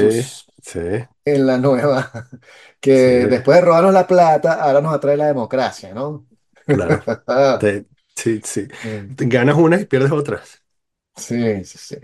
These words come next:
Speaker 1: Pero sí hay que cuadrar eso porque,
Speaker 2: Mm.
Speaker 1: aunque no sé, capaz que, que el, que el pana Alec Boyd se, se pegó un tiro cuando después de comer esa <laughs> vaina, mira, coño,
Speaker 2: No,
Speaker 1: pero
Speaker 2: no creo.
Speaker 1: sí.
Speaker 2: No creo. Alec es más fuerte
Speaker 1: Sí.
Speaker 2: que eso.
Speaker 1: Sí, sí, sí.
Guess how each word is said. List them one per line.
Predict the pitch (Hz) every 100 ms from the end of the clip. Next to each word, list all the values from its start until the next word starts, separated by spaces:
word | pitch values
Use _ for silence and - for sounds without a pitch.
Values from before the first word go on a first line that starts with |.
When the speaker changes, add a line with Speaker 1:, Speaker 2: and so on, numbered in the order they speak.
| _
Speaker 1:
Pero | 110 110
sí | -
hay | 117
que | 131
cuadrar | 143 139 127
eso | 135 135 185
porque, | 175 147 120 113 110 104
Speaker 2:
Mm. | 117 127 117 123 139 -
Speaker 1:
aunque | 110 123
no | 113
sé, | 165 151
capaz | 120 113 101
que, | 151 147
que | 147
el, | 123
que | 120
el | 113
pana | 117 113 135
Alec | 135 131
Boyd | 120 135 143 147
se, | - 139
se | 131 117
pegó | 110 104
un | 101
tiro | 147 135 127
cuando | 120 117
después | - 117
de | 139
comer | - 165 139
esa | - 147
<laughs> | -
vaina, | - 117 143
mira, | 120 113 107
coño, | 139 120 113
Speaker 2:
No, | 98 90
Speaker 1:
pero |
Speaker 2:
no | 92
creo. | - 90 - _ - -
Speaker 1:
sí. | 131 123 117 _ _
Speaker 2:
No | - -
creo. | 101 87 - -
Alec | 95 101
es |
más | 101 101
fuerte | 101 117 110
Speaker 1:
Sí. |
Speaker 2:
que | 101
eso. | - - - _ _ - _
Speaker 1:
Sí, | - - 110
sí, | - -
sí. | -